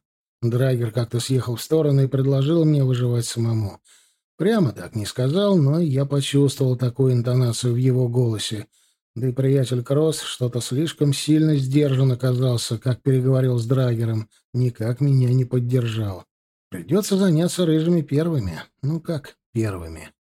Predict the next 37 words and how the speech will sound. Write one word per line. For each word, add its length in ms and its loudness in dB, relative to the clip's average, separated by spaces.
Так-то 320 -2
они 180 4
меня 300 2
уже 200 2
заказали, 600 0
и 60 -4
по 160 -8
всем 240 0
мнениям 640 4
опытных 500 0
в 60 2
этом 260 2
деле 260 4
людей 400 2
не 120 4
отступятся, 600 -2
пока 280 -6
не 120 -4
достанут. 680 -6
Придётся 460 -2
срочно 420 0
узнать, 340 0
сколько 340 -2
их 80 0
в 160 -4
городе 400 2
и 80 2
чем 260 -2
занимаются. 920 -4
Официально 640 -2
чем 280 -6
занимаются, 680 0
где 260 0
у 40 2
них 180 2
место 340 0
работы. 520 -4